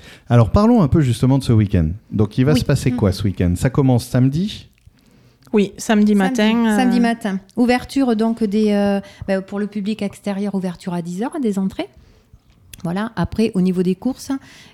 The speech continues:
Speaker 2: Elodie, on a les essais à quinze heures.
Speaker 3: C'est ça. À quinze heures, on démarrera donc sur la piste avec les essais du championnat de France de sidecar et, euh, la catégorie sur invitation en cinq cents centimètres cubes.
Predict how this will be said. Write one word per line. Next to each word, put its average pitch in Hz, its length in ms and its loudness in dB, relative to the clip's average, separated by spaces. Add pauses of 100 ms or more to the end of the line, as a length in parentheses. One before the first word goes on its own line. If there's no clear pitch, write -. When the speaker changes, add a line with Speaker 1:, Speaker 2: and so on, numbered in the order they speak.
Speaker 2:
Elodie, 190 460 -2
on 208 100 2
a 190 100 0
les 190 220 0
essais 196 320 0
à 180 100 0
quinze 226 320 2
heures. 294 240 -2
Speaker 3:
C'est - 180 -4
ça. 185 260 -4
À 175 160 -2
quinze 208 300 4
heures, 226 200 4
on 208 600 4
démarrera 196 640 2
donc 190 200 2
sur - 120 -4
la 185 120 0
piste 214 260 -8
avec 185 200 0
les 190 180 0
essais 202 340 0
du 190 240 0
championnat 208 380 2
de 202 80 2
France 202 300 2
de 196 80 2
sidecar 196 680 2
et, 185 220 2
euh, 175 100 2
la 185 100 0
catégorie 196 480 0
sur 202 140 -4
invitation 180 520 -4
en 165 120 -4
cinq 185 220 -4
cents 180 380 -4 (420)
centimètres 202 560 -2
cubes. 226 260 -4